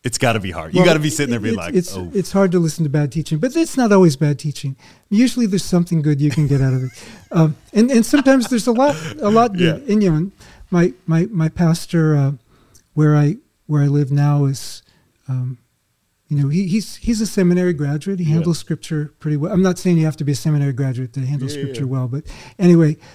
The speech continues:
Speaker 2: uh, but when I was an undergraduate in the Bible college, <clears throat> the, the, the president of the school, he preached great. The faculty preached great.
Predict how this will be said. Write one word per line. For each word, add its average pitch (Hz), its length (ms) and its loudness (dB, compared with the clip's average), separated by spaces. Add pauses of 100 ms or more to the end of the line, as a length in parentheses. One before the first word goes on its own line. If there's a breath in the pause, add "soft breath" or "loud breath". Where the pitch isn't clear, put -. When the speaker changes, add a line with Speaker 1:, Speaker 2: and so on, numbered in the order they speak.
(320 soft breath)
Speaker 2:
uh, 156 140 -2
but 190 240 -2
when 190 160 4
I 208 80 2
was 220 240 0
an 160 140 0
undergraduate 147 960 0
in 147 140 -2
the 135 60 0
Bible 147 280 0
college, 170 560 -4 (380 soft breath)
<clears throat> - 380 -20
the, - 240 0 (1040 soft breath)
the, 185 480 2 (200)
the 165 80 -2
president 202 520 2
of 160 80 -2
the 160 60 -4
school, 156 280 -4
he 151 100 0
preached - 360 -4
great. 135 340 -4 (260)
The - 60 -8
faculty 170 500 2
preached - 400 -6 (220)
great. 135 400 0